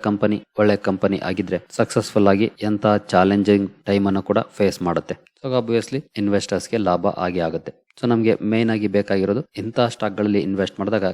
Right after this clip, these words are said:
ಕನ್ವಿಕ್ಷನ್, ಲಾಂಗ್ ಟರ್ಮ್ ಹೋಲ್ಡ್ ಮಾಡೋ ಅಂತ ಕನ್ವಿಕ್ಷನ್ ಇರಬೇಕು. ಇಲ್ಲ ಅಂತಂದ್ರೆ ಶಾರ್ಟ್ ಟರ್ಮ್ ಅಲ್ಲಿ ನೋಡ್ಬೋದು, ಲಾಸ್ಟ್ ಜನವರಿ ಎರಡ್ ಸಾವಿರದ ಇಪ್ಪತ್ತೆರಡರ ಹೈ ಅನ್ನ ಇನ್ನೂ ಕೂಡ ಬೀಟ್ ಮಾಡಕ್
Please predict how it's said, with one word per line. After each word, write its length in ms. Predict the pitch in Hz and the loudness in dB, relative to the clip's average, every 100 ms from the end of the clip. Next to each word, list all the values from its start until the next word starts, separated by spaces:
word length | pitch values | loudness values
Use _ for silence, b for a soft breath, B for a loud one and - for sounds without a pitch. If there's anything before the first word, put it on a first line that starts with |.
| - | -4
ಕನ್ವಿಕ್ಷನ್, 580 | 101 98 107 104 - 82 - - 92 | -2 0 0 -2 -4 -8 -8 -8 -2
ಲಾಂಗ್ 260 | 101 110 107 | 0 -2 -4
ಟರ್ಮ್ 180 | 104 104 101 _ 107 | -6 -4 -6 _ 0
ಹೋಲ್ಡ್ 220 | 107 101 98 | 2 2 2
ಮಾಡೋ 180 | 98 92 | 0 0
ಅಂತ 160 | 92 101 98 - | 0 -2 -2 -2
ಕನ್ವಿಕ್ಷನ್ 600 | 95 101 107 - 104 - 95 | 0 2 0 -2 -6 -6 -6
ಇರಬೇಕು. 320 | 92 95 - - _ 110 | -4 -4 -4 -10 _ -4
ಇಲ್ಲ 140 | 110 104 | -2 0
ಅಂತಂದ್ರೆ 340 | 98 95 95 101 - - | -2 -4 -4 -6 -8 -2
ಶಾರ್ಟ್ 240 | 107 104 98 | 0 0 -2
ಟರ್ಮ್ 160 | 95 101 | -2 0
ಅಲ್ಲಿ 120 | 110 101 | -2 -2
ನೋಡ್ಬೋದು, 320 | 95 80 - - - | -2 -2 -4 -8 -6
ಲಾಸ್ಟ್ 280 | 95 95 - 80 _ 101 | -4 -4 -8 -14 _ -2
ಜನವರಿ 340 | 107 104 107 101 95 | 2 4 4 2 0
ಎರಡ್ 140 | 95 | 0
ಸಾವಿರದ 220 | 104 95 92 | 2 2 0
ಇಪ್ಪತ್ತೆರಡರ 520 | - 92 98 92 90 85 | 0 2 4 4 4 4
ಹೈ 100 | 92 | 4
ಅನ್ನ 120 | 90 107 - - | 0 -2 -8 -4
ಇನ್ನೂ 140 | 110 117 110 | 2 2 2
ಕೂಡ 100 | 104 101 | 2 2
ಬೀಟ್ 180 | 98 - | 0 0
ಮಾಡಕ್ 200 | 95 92 | -2 0